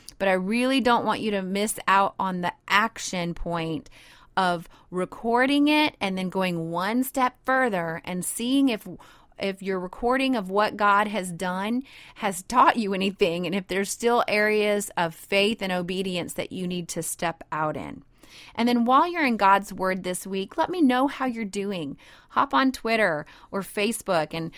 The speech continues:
talk about what, let's talk about what you're learning. You can leave a comment on this week's show notes at michelle nezat dot com forward slash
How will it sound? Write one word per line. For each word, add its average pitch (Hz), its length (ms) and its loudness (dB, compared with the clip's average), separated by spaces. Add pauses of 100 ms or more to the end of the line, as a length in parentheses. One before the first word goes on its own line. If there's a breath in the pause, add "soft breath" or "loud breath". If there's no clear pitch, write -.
(140 loud breath)
talk 302 240 4
about 269 280 6
what, - 200 -2 (160)
let's 247 220 -6
talk 330 200 0
about 277 220 2
what 247 200 -4
you're 202 140 -2
learning. 170 540 -4 (420 loud breath)
You 262 140 2
can 320 140 2
leave 320 120 4
a 294 80 2
comment 269 500 0
on 208 200 -2
this 214 240 -2
week's - 260 -8
show 202 240 -2
notes 165 340 -4
at - 200 -8
michelle 214 480 0
nezat 202 520 0
dot 175 220 2
com 175 480 -4
forward 180 400 -4
slash 160 540 -4